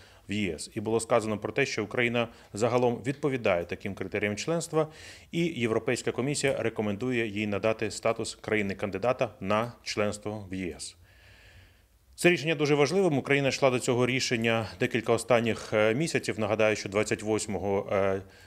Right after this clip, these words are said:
лютого президент України подав заявку на вступ до Європейського Союзу. І менш ніж за чотири місяці після цієї важливої події Україна отримала рекомендацію щодо статусу кандидата.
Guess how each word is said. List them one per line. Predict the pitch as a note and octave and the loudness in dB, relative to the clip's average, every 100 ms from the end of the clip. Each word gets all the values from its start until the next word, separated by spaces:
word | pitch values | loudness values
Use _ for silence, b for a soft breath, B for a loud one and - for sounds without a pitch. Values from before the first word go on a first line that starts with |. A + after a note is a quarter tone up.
| B | B
лютого | A2 B2 A2 F#2 F2+ | 2 4 4 0 0
президент | G2+ F#2 G#2+ G2 | -2 0 0 0
України | - G2+ G2 | 0 0 0
подав | F#2 G2+ G2+ | -2 0 0
заявку | F#2+ G2+ G2 - G#2 | 0 0 0 0 -2
на | G2 | -2
вступ | - - D#3+ D#3 - | -4 -6 -6 -6 -12
до | A2+ B2 B2+ | -2 -2 0
Європейського | A2+ A2+ A#2+ A2+ - A2 | 0 0 -2 -4 -6 -6
Союзу. | A2+ A2+ G#2 | -6 -6 -6
І | A#2 C3 | -4 0
менш | C3+ D#3 C3+ - | 2 2 0 -2
ніж | A#2+ - | -2 -2
за | A2+ G#2 B2 | -2 2 2
чотири | - A2 A2+ A2 A2 | 0 0 0 0 0
місяці | G2+ F#2+ G2+ - F2+ | -2 -2 -6 -8 -12
після | - G2+ G#2 | -10 -8 -8
цієї | - G#2 G2 | -6 -4 -2
важливої | F2+ G#2 G2 F2+ F#2 | 0 -2 -2 -4 -4
події | F#2+ A#2 A#2+ E3 D#3+ B B B | -6 -6 -4 -4 -4 B B B
Україна | - - D3 D3 C#3+ - | -6 -2 0 0 -4 -4
отримала | A2 G#2+ B2 B2 B2 - | -4 -2 -2 -2 -4 -2
рекомендацію | G#2+ G2+ G2+ F#2+ G2+ - A2 G#2 B B B | -4 -2 -4 0 -2 -2 -6 -8 B B B
щодо | - G#2+ G2+ | -6 -4 -2
статусу | A#2 - - | -2 -4 -8
кандидата. | - F#2+ F#2 D#2 - | -6 -4 -2 -4 -6